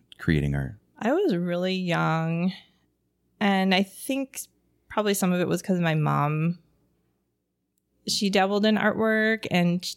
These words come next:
Speaker 2: my grandparents had a painting that she had done, I think in college, and in their basement above the fireplace. And I always thought that was so cool that my mom had this painting in their house. <laughs>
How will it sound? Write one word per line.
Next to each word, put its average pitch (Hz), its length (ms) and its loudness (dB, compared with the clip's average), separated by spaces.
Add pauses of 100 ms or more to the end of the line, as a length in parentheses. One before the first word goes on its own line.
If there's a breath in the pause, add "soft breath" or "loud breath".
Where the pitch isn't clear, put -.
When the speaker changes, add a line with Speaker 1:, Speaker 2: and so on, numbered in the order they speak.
Speaker 2:
my 175 260 4
grandparents 165 580 0
had 151 200 -2
a 151 60 -2
painting 156 460 -2
that 147 160 -2
she - 140 -2
had 156 120 -2
done, 151 160 0
I 156 100 0
think 240 260 0
in 175 120 4
college, 156 580 0
and 156 420 -4 (240)
in 165 140 2
their 160 120 2
basement 160 540 2
above 151 340 0
the 151 120 0
fireplace. 156 920 0
And 160 320 0
I 160 160 4
always 156 220 2
thought 151 180 -4
that - 100 -2
was 160 160 2
so 160 160 -2
cool 165 300 2
that 156 120 2
my 151 140 0
mom 151 200 2
had 160 200 -2
this 151 220 -2
painting 160 600 0
in 170 420 -2
their 175 200 0
house. 190 600 0
<laughs> 285 60 -4